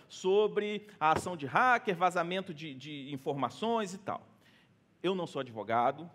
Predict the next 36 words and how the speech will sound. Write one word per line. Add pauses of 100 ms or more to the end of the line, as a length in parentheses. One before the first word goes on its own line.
(140)
talvez
um
dos
grandes
erros
de
pastores
é
querer
ter
opinião
formada
sobre
todas
as
coisas (160)
e
nós
não
somos
detentores (220)
do
conhecimento
de
todas
as
áreas.
Eu
não
sei
se
tá
errado,
se
tá
certo.